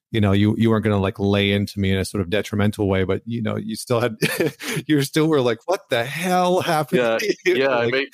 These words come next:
Speaker 2: yeah, I may shake my head in wonderment every once in a while. That,
Speaker 1: Yeah,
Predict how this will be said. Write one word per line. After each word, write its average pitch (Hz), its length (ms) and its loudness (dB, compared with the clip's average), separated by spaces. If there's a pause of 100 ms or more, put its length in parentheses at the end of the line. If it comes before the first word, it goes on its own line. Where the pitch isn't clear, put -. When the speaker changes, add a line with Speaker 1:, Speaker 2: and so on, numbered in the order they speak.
(240)
Speaker 2:
yeah, 127 180 0
I - 20 -4
may 123 200 0
shake 147 340 -2
my 113 160 -2
head 113 220 -2
in 95 180 -4
wonderment 101 520 -6
every 78 220 -8
once - 340 -18
in - 60 -16
a - 40 -14
while. - 360 -10
That, 131 120 -4
Speaker 1:
Yeah, 120 200 0